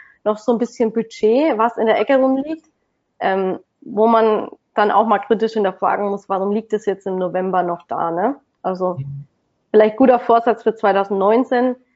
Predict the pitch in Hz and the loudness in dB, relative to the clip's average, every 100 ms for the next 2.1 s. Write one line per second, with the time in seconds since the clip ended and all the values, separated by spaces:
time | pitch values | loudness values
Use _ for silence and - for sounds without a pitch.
0 | _ _ _ _ _ - 208 - 240 233 | _ _ _ _ _ 0 2 4 2 2
1 | - 190 190 214 240 220 220 - 202 196 | 0 2 2 2 2 2 0 -2 -4 -4
2 | 190 | -6